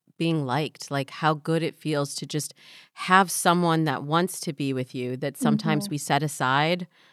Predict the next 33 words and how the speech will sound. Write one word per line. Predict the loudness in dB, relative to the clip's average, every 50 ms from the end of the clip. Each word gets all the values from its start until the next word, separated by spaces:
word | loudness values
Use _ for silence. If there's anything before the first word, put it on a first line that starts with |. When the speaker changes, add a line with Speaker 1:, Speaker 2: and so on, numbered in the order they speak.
| _ _ _ _ -2
Speaker 1:
our | -2 0 0 0
own | 0 0 2 2 2
needs | 2 2 2 2 2 2 0 0 -2 -4
and | -2 -2 -2 0
wants | 2 2 2 2 2 0 -2
because | -6 -4 -4 -2 -2 -2 -2
we're | -2 -2
like, | 0 0 -2 -2 -4 -8 _
"But | -8 -6 -2
they're | -2 -2
so | 0 0 0 2 2
in | 2 2 2
love | 2 0 0
with | -2 -2 -2 -2
me, | 0 0 0 -2 -2 -4
but | -4 -4 -4 -2 0
they | 2 2 4 4 2 0 -4 -8 _ _ _ _ _ _ _ _
put | -2 -2 0
me | 2 4 4
on | 4 4
a | 4
pedestal," | 4 4 4 4 4 2 0 0 2 2 4 4 4 2 0 0
or | 2 2 4 4 4 2 0 -4 _ -10
they | -4 2 6 8 10 10
express | 10 8 4 0 4 6 6 6 6 4 0 -10 -16 -20 -20 -20 -20 -20 _ _ -12
how | -8 0 4 6 6 6
much | 6 6 4 4 4 4 0 -6 -4 0
they | 2 2 4 4 2 2 2 0 0 0 -2 -4 -6 _ _ _ _ _ _ _ -6
love | 0 2 2 2 4
me | 4 4 4 2
or | 2 0
appreciate | -4 -4 -6 -6 -4 -2 0 0 2 0 0 0
me. | 0 0 0 0 -2 -6